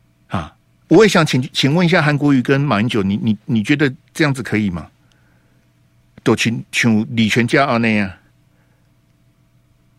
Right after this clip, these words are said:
像中东锦这样子，韩国瑜你可以吗？马英九你可以吗？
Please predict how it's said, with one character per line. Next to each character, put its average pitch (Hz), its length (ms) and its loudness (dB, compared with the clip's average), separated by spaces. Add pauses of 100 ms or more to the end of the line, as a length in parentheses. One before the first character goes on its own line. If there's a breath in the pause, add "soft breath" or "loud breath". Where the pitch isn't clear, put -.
(140)
像 175 220 2
中 170 180 2
东 170 160 2
锦 107 180 0
这 160 120 2
样 139 100 0
子， 127 100 -4
韩 123 160 0
国 135 160 2
瑜 120 60 2
你 98 140 0
可 104 120 -4
以 98 140 -4
吗？ 82 240 -12
马 117 180 0
英 143 80 2
九 135 120 0
你 98 100 0
可 104 140 -4
以 95 120 -4
吗？ 76 160 -14